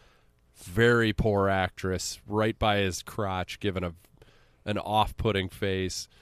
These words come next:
Um, it was awful.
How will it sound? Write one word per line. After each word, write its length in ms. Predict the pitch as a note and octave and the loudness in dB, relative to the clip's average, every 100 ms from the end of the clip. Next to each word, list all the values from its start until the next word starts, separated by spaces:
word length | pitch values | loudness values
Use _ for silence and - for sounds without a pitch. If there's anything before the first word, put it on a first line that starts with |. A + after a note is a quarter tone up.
| _ _ - | _ _ -14
Um, 680 | F2 F2+ F2 E2+ E2 E2 E2 _ _ _ _ _ _ _ - | -8 -4 -2 -4 -4 -8 -12 _ _ _ _ _ _ _ -4
it 100 | C#3 | 0
was 160 | E3+ | 2
awful. 500 | G2+ F#2 - E2 D2+ | 2 -2 -4 -10 -12